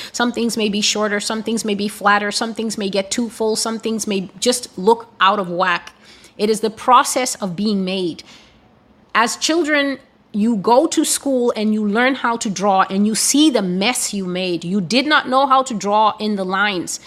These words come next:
but eventually, some of you, you became very good at it. And yet, young people are in a high pressure culture that is telling them, "You need to look like this and you need to look like that." And because genetically and naturally it's not possible,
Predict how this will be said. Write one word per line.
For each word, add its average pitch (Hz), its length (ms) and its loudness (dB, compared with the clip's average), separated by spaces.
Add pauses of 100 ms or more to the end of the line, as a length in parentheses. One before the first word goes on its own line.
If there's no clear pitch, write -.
(200)
but 220 120 2
eventually, 233 680 0
some 247 260 0
of 214 100 -2
you, 208 120 -4
you 190 160 -4
became 196 460 -4
very 220 560 2
good 233 360 2
at 175 240 -2
it. - 220 -10 (340)
And 247 180 2
yet, 277 580 0 (300)
young 262 360 2
people 311 420 0
are 233 160 -2
in 247 180 -2
a 233 60 0
high 226 480 2
pressure 220 680 -2
culture 214 520 -2
that 170 240 -4
is 185 200 -4
telling 247 420 2
them, 175 160 -2
"You 190 140 0
need 240 400 6
to - 80 0
look 226 200 -4
like 180 240 -4
this 180 200 -6
and 190 100 -4
you 185 80 -2
need 254 300 0
to 262 100 -2
look 214 180 -6
like 185 200 -4
that." - 160 -4
And 233 120 -2
because 254 320 -2
genetically 214 840 0
and 190 120 -2
naturally 190 560 -4
it's 247 160 -2
not 202 240 0
possible, 202 480 0